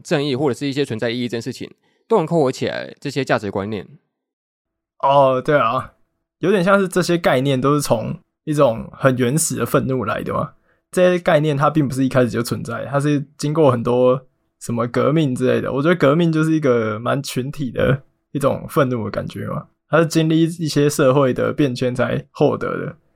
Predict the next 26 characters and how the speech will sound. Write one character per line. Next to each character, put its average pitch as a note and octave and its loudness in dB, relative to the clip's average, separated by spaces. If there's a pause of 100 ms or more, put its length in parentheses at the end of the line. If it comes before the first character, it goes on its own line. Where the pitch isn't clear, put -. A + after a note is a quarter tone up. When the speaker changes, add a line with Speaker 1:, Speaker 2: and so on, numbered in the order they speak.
(360)
Speaker 2:
所 D3 0
以 - 4
我 C#3 4
觉 B2 -2
得， B2 2 (140)
呃， B2+ -6
在 F#3 2
这 F#3 2
些 F#3+ 4
愤 F#3+ 2
怒 E3 2
作 D3 4
品 B2 0
里 A#2 -4
面 B2+ -2
讨 A#2 0
论 B2 -2
这 A#2 -2
些 A#2 -4
就 C3+ 2
蛮 A#2+ 0
合 A#2+ 0
理 B2 -2
的 - -8
这 - -6
样。 D3 -6